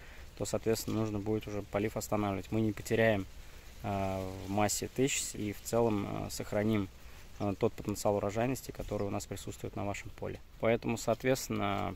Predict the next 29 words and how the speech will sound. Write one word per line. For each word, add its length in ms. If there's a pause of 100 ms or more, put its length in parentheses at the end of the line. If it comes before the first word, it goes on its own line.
(100)
перед 180
тем, 260 (120)
как 180
останавливать 560
полив, 380
вы 80
должны 240
оценить, 500
э, 240
климатические 520
условия 360
будущих 440
периодов 580
ближайшего 600
месяца 460
полтора. 420 (680)
Если 280
будут 360 (100)
возникать, 560 (600)
э, 100
нюансы 600
и 380 (220)
критические 480
периоды 500
с 40
засухой, 480
которые 300
повлияют 600
на 320